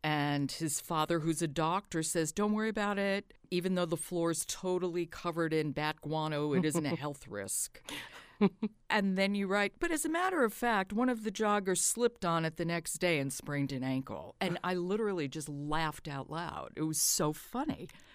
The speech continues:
Speaker 1: and unexpected.
Speaker 2: Well, thank you. I think the, the two things that make me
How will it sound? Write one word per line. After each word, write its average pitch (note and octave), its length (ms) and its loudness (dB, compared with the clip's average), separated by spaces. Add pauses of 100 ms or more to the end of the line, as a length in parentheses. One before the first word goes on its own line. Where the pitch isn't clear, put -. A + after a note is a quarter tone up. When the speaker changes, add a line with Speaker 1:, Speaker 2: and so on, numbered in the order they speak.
(140)
Speaker 1:
and G3+ 180 4
unexpected. - 880 2 (460)
Speaker 2:
Well, D#3+ 320 2
thank F#3+ 340 0
you. C#3+ 340 -2 (260)
I G#3 60 0
think A3+ 280 -2
the, G3 340 -2
the F#3 140 -2 (300)
two B3+ 140 -6
things G#3 280 -2
that D#3+ 100 0
make D3 180 0
me C#3 260 0